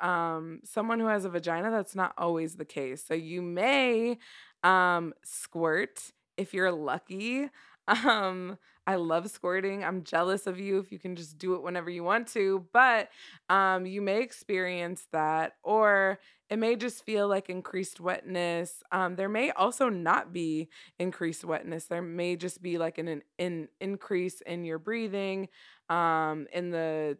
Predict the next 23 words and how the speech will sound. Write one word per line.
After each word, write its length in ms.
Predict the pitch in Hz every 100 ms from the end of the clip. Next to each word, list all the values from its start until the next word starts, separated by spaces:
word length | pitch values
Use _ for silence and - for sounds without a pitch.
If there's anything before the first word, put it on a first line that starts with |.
| -
tension 520 | - 233 226 226 196
that 140 | 185
you 120 | 185 180
feel, 380 | - 180 170
and 180 | 165 165
in 120 | 165
the 100 | 165
release 400 | 160 160 160 160
that 200 | - -
comes. 520 | - 151 123 - - - - - - -
Um, 500 | 170 165 165 170 -
and 180 | - 180
that's 460 | 175 170 - - - _ _ -
totally 420 | - 220 214 214
normal 460 | 190 165 160 160 165
for 180 | -
there 360 | 170 175 175 160
to 200 | - 175
be 140 | 175
a 80 | 170
spectrum 640 | - - 170 - 170 170 -
in 160 | 165
between. 520 | 160 - 160 147 185